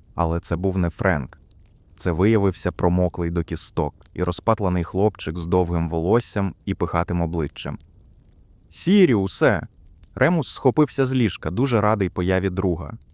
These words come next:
Сіріус відкинув мокре волосся з очей, зняв свій важкий дорожній плащ, кинувши його на підлогу. "Як життя, Люпине?" усміхнувся він.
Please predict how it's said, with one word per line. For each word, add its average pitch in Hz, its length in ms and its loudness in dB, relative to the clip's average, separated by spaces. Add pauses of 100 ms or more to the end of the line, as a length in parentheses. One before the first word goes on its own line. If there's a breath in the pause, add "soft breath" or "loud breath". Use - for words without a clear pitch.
(440)
Сіріус 123 500 0
відкинув 101 440 0
мокре 101 360 2
волосся 92 460 0
з 87 60 -4
очей, 107 520 0 (220)
зняв 107 380 2
свій 104 260 0
важкий 92 440 0
дорожній 92 460 0
плащ, 107 580 -4 (180)
кинувши 120 480 0
його 90 220 0
на 90 100 -2
підлогу. 85 580 -4 (840)
"Як 185 220 0
життя, 190 360 2
Люпине?" 107 640 2 (580)
усміхнувся 90 760 -6
він. 80 260 -8